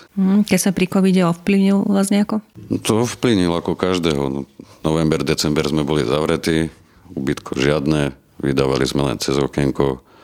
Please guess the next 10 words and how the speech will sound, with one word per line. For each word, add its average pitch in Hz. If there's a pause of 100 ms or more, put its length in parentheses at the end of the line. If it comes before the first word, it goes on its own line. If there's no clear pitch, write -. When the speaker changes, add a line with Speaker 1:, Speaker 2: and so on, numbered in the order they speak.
(420)
Speaker 2:
No 69
a 64
teraz 67
fungujeme 65
podľa 65 (560)
opatrení. - (320)
Speaker 1:
Plánujete 185
nejakú 180
ekologizáciu 196
chaty? 190